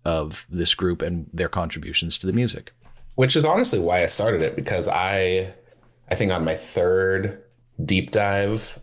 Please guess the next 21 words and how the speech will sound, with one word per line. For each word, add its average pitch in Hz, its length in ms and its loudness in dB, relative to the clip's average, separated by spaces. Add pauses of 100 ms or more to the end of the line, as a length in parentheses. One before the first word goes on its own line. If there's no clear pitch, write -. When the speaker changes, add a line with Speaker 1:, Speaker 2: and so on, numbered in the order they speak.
(120)
Speaker 2:
uh, 90 340 2 (600)
like, 87 300 2
looking 90 360 -2
at 80 80 -2
old 82 440 0 (140)
Real 85 340 0
Juggalos 90 760 2
archives 92 760 0
and 104 120 0
stuff - 220 -2
like 101 140 0
that, 113 280 0
Speaker 1:
Mm-hmm. 92 340 0 (560)
Speaker 2:
realized, 90 480 4
like, 78 220 -2
hey, 147 160 0
this 117 160 -2
is 107 80 -2
frustrating, 76 680 0
and 82 180 0
there's 80 320 0